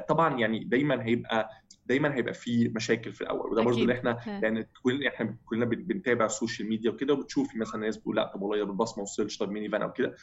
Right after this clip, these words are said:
Speaker 1: و-، و-، و-، وده إحنا يعني لامسينه جدًا وشايفينه، وبنحاول إن إحنا دايمًا نطور. المشكلة إن إحنا عشان إحنا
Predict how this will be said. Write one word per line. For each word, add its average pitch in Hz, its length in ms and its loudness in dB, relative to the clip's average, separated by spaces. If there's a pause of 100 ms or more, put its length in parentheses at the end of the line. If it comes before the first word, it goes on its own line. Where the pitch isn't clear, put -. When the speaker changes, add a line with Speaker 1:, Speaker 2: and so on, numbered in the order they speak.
(240)
Speaker 1:
و-، 110 240 4
و-، 113 340 2 (140)
و-، 120 80 2 (100)
وده 139 160 4
إحنا 175 220 0
يعني 110 340 -2
لامسينه 117 480 0
جدًا 143 320 -2
وشايفينه، 123 420 -2
وبنحاول 123 320 0
إن 127 60 0
إحنا 123 160 -6
دايمًا 120 180 2
نطور. 98 320 -2
المشكلة 110 320 -2
إن 165 60 -2
إحنا 160 240 0 (440)
عشان - 240 -2
إحنا - 260 0